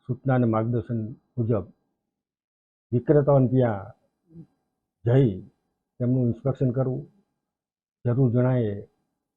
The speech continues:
નમૂના લેવા, એવું કોઈ વસ્તુ જો માલુમ પડે તો એનો જથ્થો રોકવાની કામગીરી આજરોજ ધોરાજી ખાતે કરવામાં આવે છે. અત્યારે પાંચ વિક્રેતાને ત્યાં મુલાકાત લીધેલ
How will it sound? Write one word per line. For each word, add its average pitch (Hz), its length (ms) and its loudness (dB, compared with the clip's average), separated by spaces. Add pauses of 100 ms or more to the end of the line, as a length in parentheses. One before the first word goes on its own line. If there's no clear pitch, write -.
નમૂના 120 520 4
લેવા, 135 260 4 (960)
એવું 151 240 6 (300)
કોઈ 165 260 8 (160)
વસ્તુ 143 320 2 (100)
જો 127 140 4
માલુમ 123 300 4
પડે 127 180 4 (220)
તો 120 160 -4
એનો 123 180 -2
જથ્થો 113 380 -4
રોકવાની 113 500 -4
કામગીરી 107 460 -6 (100)
આજરોજ 110 340 -4 (580)
ધોરાજી 110 360 -4
ખાતે 110 220 -8
કરવામાં 113 340 -4
આવે 120 160 -6
છે. 139 100 -10 (840)
અત્યારે 117 380 0 (240)
પાંચ 127 280 -2
વિક્રેતાને 113 500 -6
ત્યાં 107 320 -6
મુલાકાત 110 400 -8
લીધેલ 123 280 -12